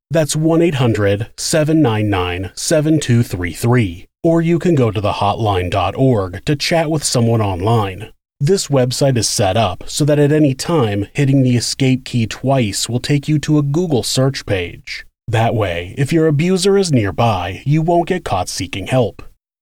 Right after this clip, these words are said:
If you're having feelings of harming yourself or someone else, or even just need someone to talk to, please contact your local mental health facility, call nine one one,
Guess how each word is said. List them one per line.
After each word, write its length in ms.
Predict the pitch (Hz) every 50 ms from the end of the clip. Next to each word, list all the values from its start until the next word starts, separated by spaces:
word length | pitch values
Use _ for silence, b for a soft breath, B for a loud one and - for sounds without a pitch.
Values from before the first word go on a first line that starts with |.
| _ -
If 180 | 131 120 -
you're 120 | 120 113 101
having 280 | 104 101 95 95 95
feelings 420 | - - 110 107 101 104 101 95 -
of 120 | 110 95
harming 400 | - - 117 110 104 110 104 101
yourself 520 | 95 90 - - - 117 104 110 113 - -
or 80 | 101
someone 440 | - - - 117 107 101 95 92 101
else, 480 | 117 117 98 98 - - - - - -
or 180 | 151 160 170
even 300 | 185 180 165 175 170 170
just 260 | 160 170 165 151 -
need 200 | - 127 123 117
someone 320 | - - 113 101 90 85 78
to 100 | - -
talk 320 | - - 110 120 120 -
to, 320 | - 104 92 82 82 85 - _ _ _ _ _ _
please 340 | - 175 185 180 190 175
contact 480 | - - 131 120 117 - 123 117 117 -
your 100 | 135 120
local 320 | 117 110 101 95 - 90
mental 360 | 90 92 90 - - 104 95 87
health 220 | 101 98 92 -
facility, 800 | - - 101 - - 135 127 120 107 92 92 90 87 92 101 - _ _ _
call 180 | - 165 156
nine 300 | 151 151 147 147 147 143
one 260 | 139 139 139 139 135 135
one, 460 | - - 127 113 110 113 120 117